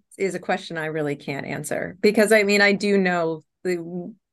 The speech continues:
just as a consumer of media, I mean, I have heard stories where law enforcement has, has been able to make a real difference. I think it's probably a community by cu-, community and a culture issue, but,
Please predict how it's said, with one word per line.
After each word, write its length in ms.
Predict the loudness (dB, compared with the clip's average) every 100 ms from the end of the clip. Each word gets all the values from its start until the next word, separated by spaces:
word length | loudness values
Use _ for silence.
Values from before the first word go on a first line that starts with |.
| _ _ -2 4
just 320 | 6 6 4
as 100 | 0
a 80 | 0
consumer 800 | -2 -2 0 2 2 2 0
of 160 | -2 -4
media, 520 | -4 -2 -2 0 0
I 60 | -2
mean, 160 | -2
I 140 | -2 -4
have 260 | -2 -2 -2
heard 380 | -2 -2 -2
stories 560 | -6 -4 0 0 0 -2
where 180 | -2 0
law 200 | 0 -2
enforcement 580 | -4 -6 -6 -4 -4 0
has, 400 | 2 2 0 -6 _ -20 -20 -20 _ _ _ _ _ _ -2
has 320 | 2 2 2
been 160 | 0
able 300 | 0 -2 -6 -4
to 500 | 0 2 2 -2 -2
make 280 | 0 0 -2
a 80 |
real 240 | -2 -2 -2
difference. 500 | -4 -4 -4 -6 -4
I 140 | -4
think 180 | -2 -4
it's 160 | -4 -6
probably 460 | -8 -6 0 2
a 80 | 2
community 500 | 0 -2 0 0 0
by 180 | 0 -4
cu-, 340 | -4 -6 -6
community 600 | -4 -2 0 0 2 2 2
and 120 | 0
a 40 |
culture 640 | -2 -4 -2 -2 0 -2 -8 -20 -20 _ _ _ _ _
issue, 580 | 0 2 4 4 2 2
but, 340 | 6 8 6